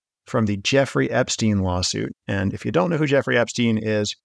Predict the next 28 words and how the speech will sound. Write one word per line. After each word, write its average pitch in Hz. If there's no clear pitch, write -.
uh, 113
you're 113
probably 110
living 104
under 101
a 104
rock, 87
but 113
I'll 123
remind 127
you, 127
he's 151
the 131
disgraced 135
financier 127
and 110
convicted 110
pedophile 113
who 117
committed 131
suicide 127
in 113
jail, 101
allegedly 95
committed 101
suicide 107
in 98
jail, 98